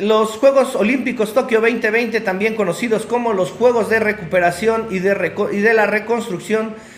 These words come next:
ya que tienen el objetivo de dar apoyo a los esfuerzos de recuperación de la región de Tohoku después de un, del gran terremoto que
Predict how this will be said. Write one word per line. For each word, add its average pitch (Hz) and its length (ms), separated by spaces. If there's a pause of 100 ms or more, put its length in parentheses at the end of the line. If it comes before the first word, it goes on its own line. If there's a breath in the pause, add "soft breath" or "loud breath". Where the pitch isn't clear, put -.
(160 loud breath)
ya 269 220
que 269 80
tienen 254 380
el 185 100
objetivo 196 840 (460 loud breath)
de 175 200
dar 214 360
apoyo 202 600
a 202 40
los 233 220
esfuerzos 214 560
de 208 120
recuperación 208 760
de 196 80
la 208 140
región 202 580 (380 loud breath)
de 220 480 (340)
Tohoku 233 720 (1000 loud breath)
después 226 560
de 202 100
un, 214 260
del 185 180
gran 220 260
terremoto 208 720 (880)
que 220 400